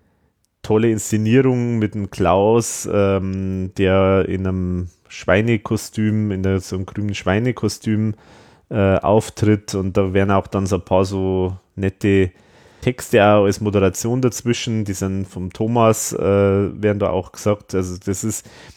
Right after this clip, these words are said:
eigentlich im Prinzip wie so ein, so ein Kom-, so, so wie es der Thomas immer eigentlich, glaub ich,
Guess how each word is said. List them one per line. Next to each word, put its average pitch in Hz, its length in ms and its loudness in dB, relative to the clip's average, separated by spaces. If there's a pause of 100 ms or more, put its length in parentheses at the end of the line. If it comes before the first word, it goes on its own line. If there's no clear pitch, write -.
eigentlich 123 260 0
im 127 100 2
Prinzip 123 380 0
wie 131 80 2
so 120 180 0
ein, 110 200 6
so 110 100 0
ein 104 60 0
Kom-, 117 400 -6
so, 139 320 0
so 135 260 -2
wie 139 60 4
es 127 120 -2
der 120 140 -2
Thomas 123 380 0
immer 117 420 2
eigentlich, 110 480 -6
glaub 98 200 0
ich, - 360 -6